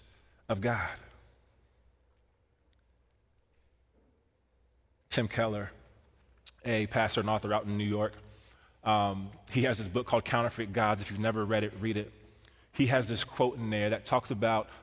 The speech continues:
uh, our hearts, right? And he says this, that our, our hearts are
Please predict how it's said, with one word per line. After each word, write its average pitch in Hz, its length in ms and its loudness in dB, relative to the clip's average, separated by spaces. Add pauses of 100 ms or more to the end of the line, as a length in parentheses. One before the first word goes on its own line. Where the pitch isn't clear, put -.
(120)
uh, 104 440 0 (100)
our 113 160 4
hearts, - 600 -2 (120)
right? 110 140 4
And 110 60 2
he 113 60 -2
says 110 260 2
this, 123 180 2
that 113 120 4
our, 113 80 4 (160)
our 120 160 6
hearts - 640 0 (1160)
are 120 160 4